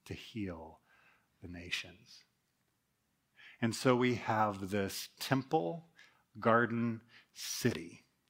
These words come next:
that is the picture of what eternity with God looks like. And the imagery from the garden we just read, the tree of life, the river of life, which is clear as crystal. It is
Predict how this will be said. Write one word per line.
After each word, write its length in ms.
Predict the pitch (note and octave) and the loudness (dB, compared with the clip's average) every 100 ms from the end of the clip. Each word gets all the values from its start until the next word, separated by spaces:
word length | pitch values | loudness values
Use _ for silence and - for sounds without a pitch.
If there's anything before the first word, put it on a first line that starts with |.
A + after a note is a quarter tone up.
| _ - | _ -4
that 140 | A2 | 0
is 180 | G#2+ F2+ | 0 -4
the 100 | F#2 | -10
picture 720 | - G#2 - - G2 F2 F2+ - - - | -2 -2 0 -2 -2 -6 -10 -16 -14 -4
of 260 | G#2 F2+ | -4 -2
what 280 | F#2+ G2+ - - | -2 0 -2 -6
eternity 720 | G2 - C3 C3 G2+ F#2 F#2 | -10 -2 2 2 0 -4 -6
with 260 | F#2 F#2 - | -6 -8 -2
God 460 | F#2+ F#2 F2+ F2+ - - _ A2 | 0 0 -2 -8 -14 -20 _ -2
looks 300 | A2+ - F#2 | -2 -2 -6
like. 340 | E2+ - - - - - | -8 -10 -20 -20 -20 -4
And 160 | G#2+ A2 | 0 4
the 100 | A#2 | 4
imagery 380 | D3 C#3+ A#2+ A#2 | 6 4 4 2
from 180 | A2+ | 0
the 80 | G2 | 4
garden 380 | A#2 C#3+ G2+ G2 | 6 8 6 0
we 140 | G#2 | -2
just 300 | G2 A2 - | 0 -2 0
read, 320 | A2 A2 E2 - - - | 0 0 -2 -10 -20 -12
the 80 | F#2 | -8
tree 260 | - B2 C#3 | 0 2 4
of 140 | C3+ | 2
life, 480 | D3 F3+ - - - _ _ _ _ _ _ _ _ _ | 2 2 -2 -12 -18 _ _ _ _ _ _ _ _ _
the 100 | G#2+ | 2
river 400 | G#2 D3+ C#3 A2 | 6 6 6 2
of 160 | F#2 F2 | 2 -4
life, 560 | E2+ F2 C3+ - - _ _ _ - | -6 -6 -8 -12 -16 _ _ _ 0
which 220 | A#2+ - | 0 2
is 160 | A2 - | -2 -4
clear 380 | - D3+ C3+ A2+ | -2 2 4 4
as 160 | G2+ | -2
crystal. 680 | - - - - D#2+ - - _ _ _ _ _ _ - - - | -8 -10 -8 -8 -10 -12 -20 _ _ _ _ _ _ -20 -20 -2
It 160 | A#2+ A#2+ | 2 4
is 520 | A#2 A#2 A2+ G#2 | 4 4 2 -2